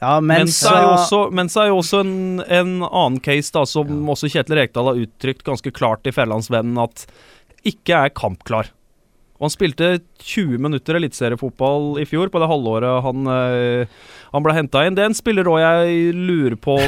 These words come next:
Speaker 2: hva
Speaker 3: <laughs>
Speaker 2: Start
Speaker 3: Ja, det
Speaker 2: kommer til å gjøre med. Ja, Mats, man kan så klart drive og fristille spillere, men skal man fristille spillere som man hentet for et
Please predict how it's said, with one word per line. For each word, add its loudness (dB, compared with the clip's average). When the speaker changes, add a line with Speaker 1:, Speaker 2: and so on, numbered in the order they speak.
Speaker 2:
hva 2
Speaker 3:
<laughs> -2
Speaker 2:
Start 0
Speaker 3:
Ja, -4
det -4
Speaker 2:
kommer 0
til 0
å 2
gjøre 2
med. -2
Ja, 2
Mats, -2
man -2
kan -2
så -6
klart -4
drive -2
og -4
fristille -4
spillere, -4
men -2
skal -6
man -4
fristille -4
spillere -6
som -6
man -8
hentet -8
for -8
et -10